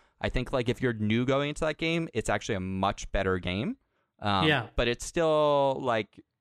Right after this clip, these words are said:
Speaker 1: they made a very true to, true to life version of what it used to be in modern times. They didn't necessarily, like, update a lot of it, which this
Speaker 2: Yeah.
Speaker 1: looks like they've actually paid attention to what's happened since Donkey Kong Country came out, and they've made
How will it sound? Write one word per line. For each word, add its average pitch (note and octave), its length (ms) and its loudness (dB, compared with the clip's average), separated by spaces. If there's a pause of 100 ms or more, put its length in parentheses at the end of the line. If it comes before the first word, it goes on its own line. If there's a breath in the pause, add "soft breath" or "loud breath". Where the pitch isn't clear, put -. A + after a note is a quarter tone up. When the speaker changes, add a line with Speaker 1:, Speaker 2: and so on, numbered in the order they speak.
(580)
Speaker 1:
they C#3+ 160 2
made D#3+ 180 2
a - 20 2
very C#3 300 4
true C3+ 400 0
to, B2 160 0 (120)
true C#3 200 -2
to B2 80 0
life A2+ 280 0
version G#2+ 340 0
of F2+ 120 -2
what G2 180 2
it - 140 -2
used G2 320 -2
to F#2+ 60 -2
be G2 400 0 (360)
in A#2 120 -2
modern G2 320 2
times. D#2+ 420 -4
They G#2+ 140 0
didn't A2 320 -2
necessarily, G2+ 380 2
like, F#2+ 180 0 (100)
update F2+ 500 0 (120)
a F2+ 100 -4
lot D#2 240 -2
of B1 100 -8
it, G#1+ 160 -8 (420)
which G#2+ 260 0
this A2 280 0
Speaker 2:
Yeah. D3 140 4
Speaker 1:
looks B2 240 -2
like G#2 300 0
they've G2 160 0
actually F#2 260 0
paid F#2 200 0
attention F2+ 500 -2
to E2 420 -2 (420)
what's G2+ 260 -2
happened F2+ 520 0
since - 340 -4
Donkey F2+ 320 -4
Kong F2 240 -2
Country F2+ 280 -6
came F#2 220 -4
out, D#2 260 -4
and F#2 120 -6
they've E2+ 180 -6
made E2+ 360 -4